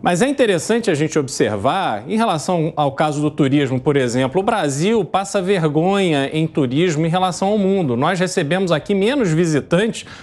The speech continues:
do que a República Dominicana, do que a Argentina. A gente tem um número estagnado de visitantes, por quê?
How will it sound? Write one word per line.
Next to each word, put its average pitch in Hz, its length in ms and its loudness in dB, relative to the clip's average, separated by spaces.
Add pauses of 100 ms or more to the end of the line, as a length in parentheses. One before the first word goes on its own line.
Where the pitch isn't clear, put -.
do 160 120 2
que - 80 0
a 190 60 4
República 196 500 0
Dominicana, 190 880 0
do 123 80 -2
que 151 100 -2
a 175 120 0
Argentina. 160 720 0 (260)
A 131 100 0
gente 170 220 0
tem 208 100 0
um 196 80 2
número 208 300 2
estagnado 202 960 -2
de 151 140 0
visitantes, 165 680 0
por - 320 -4
quê? 160 360 0